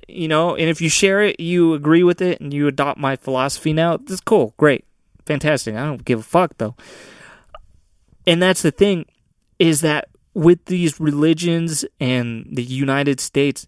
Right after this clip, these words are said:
is you have the separation of state. You can't fucking do that, 'cause not everybody's a fucking Christian, not everybody's a fucking Hindu, not everybody's a fucking Muslim. That's why we come to the fucking U S,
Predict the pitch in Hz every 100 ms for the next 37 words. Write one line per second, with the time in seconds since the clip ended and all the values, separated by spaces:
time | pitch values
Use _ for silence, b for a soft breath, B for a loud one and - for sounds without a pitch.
0 | - 143 151 165 151 165 170 143 131 156
1 | 147 143 139 131 113 - - 143 - 131
2 | - 175 180 _ b b b - 165 -
3 | 127 123 208 185 180 - 156 175 233 262
4 | 262 220 220 170 220 214 156 - 196 -
5 | 196 185 B B 170 185 214 190 190 160
6 | 190 180 160 123 170 160 160 151 165 160
7 | 147 147 127 120 139 113 113 127 117 113
8 | 104 - B B B B B B B B
9 | _ _ _ _ _ _ _ - - 147
10 | 139 151 143 135 - - 127 123 117 107
11 | 147 127 113 117 135 120 101 -